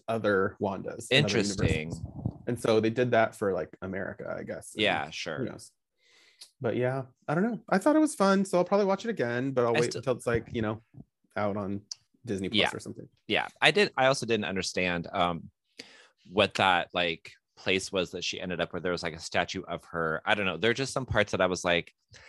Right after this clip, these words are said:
Speaker 1: Oh, Wundagore Mountain?
Speaker 2: Yeah, I was like, "I don't
Speaker 1: Yeah.
Speaker 2: even, I don't even know what's happening anymore." Now she's, like,
Speaker 1: <laughs>
Speaker 2: <laughs> she's at this place with a huge statue of herself and these guardians that are
Speaker 1: Well, and
Speaker 2: monsters,
Speaker 1: then,
Speaker 2: and,
Speaker 1: like, the
Speaker 2: like
Speaker 1: Sorcerer Supreme is like, "Oh, but she destroyed it in, like,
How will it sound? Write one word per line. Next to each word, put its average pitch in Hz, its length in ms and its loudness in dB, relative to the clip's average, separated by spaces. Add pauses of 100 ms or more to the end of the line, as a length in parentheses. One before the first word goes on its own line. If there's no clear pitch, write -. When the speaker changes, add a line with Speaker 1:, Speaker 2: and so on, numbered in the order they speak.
(240)
Speaker 1:
Oh, 135 160 6
Wundagore 135 440 2
Mountain? 147 600 -4 (120)
Speaker 2:
Yeah, 151 400 4
I 104 40 6
was 117 100 0
like, 147 160 -4
"I 170 80 -6
don't 175 100 -2
Speaker 1:
Yeah. 127 120 0
Speaker 2:
even, 92 240 -6
I 135 100 -4
don't 151 100 -2
even 92 140 -4
know 92 80 -2
what's 87 140 -4
happening 78 580 -6
anymore." 76 460 -4
Now 101 160 0
she's, 107 280 -2
like, 104 200 6 (220)
Speaker 1:
<laughs> - 120 -14 (120)
Speaker 2:
<laughs> - 320 -6
she's 160 200 0
at 156 100 6 (160)
this 180 160 4
place 143 380 4
with 120 140 2
a 117 40 4
huge 160 300 0
statue 127 460 2
of 147 200 0
herself 113 580 2
and 107 140 -6
these 98 160 -2
guardians 127 760 2
that 98 120 -2
are 95 60 0
Speaker 1:
Well, - 0 -
and 98 80 0
Speaker 2:
monsters, 127 720 6
Speaker 1:
then, 185 100 6
Speaker 2:
and, 185 60 4
Speaker 1:
like, 185 120 4
the 196 100 2
Speaker 2:
like 185 80 4
Speaker 1:
Sorcerer 185 260 2
Supreme 156 380 -2
is 131 140 -4
like, 117 260 0
"Oh, 139 180 0
but 117 120 -4
she - 140 -10
destroyed 123 520 -2
it 110 140 0
in, 107 160 -6
like, 101 220 -10